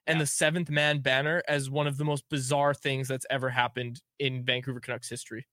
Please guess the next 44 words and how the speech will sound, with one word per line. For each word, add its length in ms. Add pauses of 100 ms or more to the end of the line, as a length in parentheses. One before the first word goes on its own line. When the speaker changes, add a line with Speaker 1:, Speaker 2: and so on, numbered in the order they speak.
(420)
Speaker 2:
Yeah, 180
and 340
you 180
think 220
about, 480 (220)
I 80
think 180
my 200
favorite 480
shiny 440
helmet, 640
I 80
don't 140
have 100
a 40
lot, 420 (640)
uh, 280
because 220
I 40
typically 320
don't 320
like 300
Vegas's, 640
for 140
example, 460
Speaker 1:
Mm-hmm. 80
Speaker 2:
but 340 (180)
L 220
A, 140
I 100
think, 200
does 140
it 120
pretty 180
well. 280
And 120
the 60
reason 240
I 100
think 180
it 100
works 320
is 120
because 640